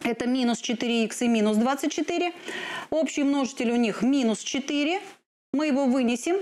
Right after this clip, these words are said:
При этом, смотрите, минус четыре при вынесении даст нам, а, выражение икс и плюс шесть. Следующий этап да, мы видим, что теперь,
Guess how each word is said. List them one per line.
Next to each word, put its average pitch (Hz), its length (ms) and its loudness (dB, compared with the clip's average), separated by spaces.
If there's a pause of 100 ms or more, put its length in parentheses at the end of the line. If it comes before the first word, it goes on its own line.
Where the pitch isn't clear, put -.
При 277 160 -2
этом, 302 340 -2
смотрите, 220 600 0 (360)
минус 285 300 2
четыре 359 560 -2 (300)
при 269 120 -2
вынесении 269 600 0
даст 269 320 0
нам, 233 280 0 (920)
а, 208 260 0
выражение 233 960 0
икс - 460 -4 (1080)
и 240 100 -4
плюс 294 300 -2
шесть. - 540 -6 (3250)
Следующий 311 560 0
этап 262 320 -6 (600)
да, 320 160 2
мы 285 140 4
видим, 269 240 2
что 262 160 -2
теперь, 285 400 -2